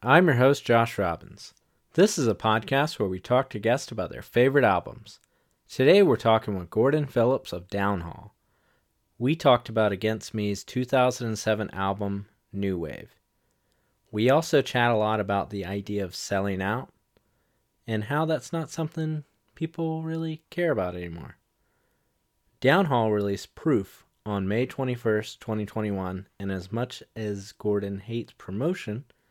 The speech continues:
it's a great album, and he should be proud of it. Check it out wherever you stream music, but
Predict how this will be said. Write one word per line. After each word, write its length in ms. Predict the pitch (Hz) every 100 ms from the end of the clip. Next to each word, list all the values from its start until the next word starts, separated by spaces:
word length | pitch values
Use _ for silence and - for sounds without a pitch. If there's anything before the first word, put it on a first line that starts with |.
| _ _ _ _
it's 100 | -
a 40 |
great 200 | 113 107
album, 360 | 95 87 107 131 _ _ _ _ _ -
and 120 | 101
he 60 | 95
should 180 | -
be 100 | 95
proud 300 | 87 90 80
of 120 | 67 -
it. 120 | - _ _ _ _ _ _ _ _ _ _ _ -
Check 240 | - 165
it 80 | 170
out 200 | 135 -
wherever 280 | 117 110 117
you 80 | 110
stream 320 | - 113 104
music, 400 | 104 101 123 -
but 200 | - -